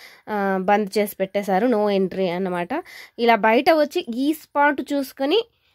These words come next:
ఆ, హార్స్లీ హిల్స్ ఏదైతే ఉందో సెంటర్లోకి వెళ్ళకుండా, జూ పార్క్ ఇంకా ఏవేవో ఉంటాయి, ఆ సెంటర్లోకి వెళ్ళకుండా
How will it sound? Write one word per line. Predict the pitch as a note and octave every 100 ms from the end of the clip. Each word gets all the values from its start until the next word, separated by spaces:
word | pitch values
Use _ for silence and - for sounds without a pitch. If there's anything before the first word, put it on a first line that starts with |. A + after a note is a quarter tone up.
| -
ఆ, | A#3+ A#3 A#3 A#3 A3+
హార్స్లీ | A3+ C4 C#4+ E4 D#4
హిల్స్ | D#4+ D4 C#4
ఏదైతే | C#4+ C4+ C4+ C#4+ D#4
ఉందో | C4 A3 D4+
సెంటర్లోకి | D4+ B3 C4 C#4 C#4+ C4+
వెళ్ళకుండా, | A3+ G#3+ G#3+ G3+ G#3+
జూ | G3 A3
పార్క్ | G#3+ A3 G#3 G#3 A3
ఇంకా | A3 B3+
ఏవేవో | A#3+ A3+ A#3+ C4
ఉంటాయి, | A#3+ G3+ G#3+ F#3+ B3+
ఆ | D#4 A3+
సెంటర్లోకి | A#3+ A3+ A#3+ C4 C4+ A#3+
వెళ్ళకుండా | A#3 G#3+ A3 A3 G3 A3